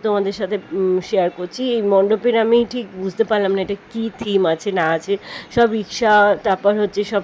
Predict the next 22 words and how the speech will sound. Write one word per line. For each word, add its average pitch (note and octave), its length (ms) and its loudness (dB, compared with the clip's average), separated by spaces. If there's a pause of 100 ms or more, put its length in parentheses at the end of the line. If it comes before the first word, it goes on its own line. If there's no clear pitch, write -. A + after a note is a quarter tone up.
কিছু G#3+ 200 -8
এগুলো G#3 380 2
ওপরে G3 300 0
ওপরে G3 280 0
দেয়া। F3+ 280 2 (280)
যতদূর B3 380 6
আমার A#3+ 340 8
মনে A3+ 320 6
হয় A3 280 4
যে G#3 180 4
এটা A#3 300 4
রানার G3+ 640 4
বলে G#3+ 260 6
কোনো A3+ 280 4
একটা G#3+ 340 2
থিম G#3+ 360 0
দেয়া G3 320 4
যতটা G3 400 0
মনে F#3+ 260 2
হয়, G3 260 0
কিন্তু A3 360 0 (320)
আমার A#3 280 4